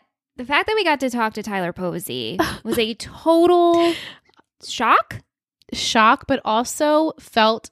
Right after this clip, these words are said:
Speaker 2: like home. Because
Speaker 1: Yes.
Speaker 2: he
Speaker 1: Well,
Speaker 2: felt like
Speaker 1: yeah.
Speaker 2: one hour of
Speaker 1: Yeah.
Speaker 2: our, one of our guy friends.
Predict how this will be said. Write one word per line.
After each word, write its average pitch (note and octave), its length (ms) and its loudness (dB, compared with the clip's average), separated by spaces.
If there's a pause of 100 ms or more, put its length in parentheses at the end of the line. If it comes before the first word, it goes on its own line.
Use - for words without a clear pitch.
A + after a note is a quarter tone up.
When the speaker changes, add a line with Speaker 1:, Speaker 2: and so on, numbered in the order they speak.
(100)
Speaker 2:
like G#3 300 -2
home. F#3 540 -6 (560)
Because A#3+ 160 2
Speaker 1:
Yes. - 380 -2
Speaker 2:
he D4 240 -2
Speaker 1:
Well, C4+ 160 0
Speaker 2:
felt C4+ 280 4
like A3 240 0
Speaker 1:
yeah. F#3+ 60 -14
Speaker 2:
one G#3 360 0
hour G3 320 0
of G3 60 0
Speaker 1:
Yeah. F3+ 280 2
Speaker 2:
our, F3 220 0 (100)
one B3 280 0
of B3+ 120 0
our G3 500 0 (540)
guy G3 200 2
friends. F#3 680 -4